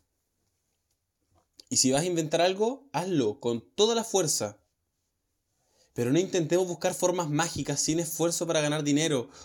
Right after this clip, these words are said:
o para crecer como personas. Al final, el dinero y toda la sociedad nos refleja a nosotros. Nosotros sabemos lo que hay que hacer.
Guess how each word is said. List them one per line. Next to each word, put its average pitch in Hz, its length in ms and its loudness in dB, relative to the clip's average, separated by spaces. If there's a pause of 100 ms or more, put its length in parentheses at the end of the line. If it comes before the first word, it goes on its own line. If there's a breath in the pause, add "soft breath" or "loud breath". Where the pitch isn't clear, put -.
o 120 100 -2
para 131 180 4
crecer 131 300 0
como 175 180 2
personas. 139 600 -2 (1120)
Al 117 80 -8
final, 160 360 2
el 127 140 2
dinero 147 340 4
y 143 60 6
toda 143 200 2
la 156 60 0
sociedad 143 280 0
nos 156 120 -4
refleja 147 340 -2
a - 20 0
nosotros. 131 500 -2 (1120)
Nosotros 180 300 4
sabemos 185 320 8
lo 123 80 4
que 113 80 4
hay 110 60 2
que - 80 -6
hacer. - 340 0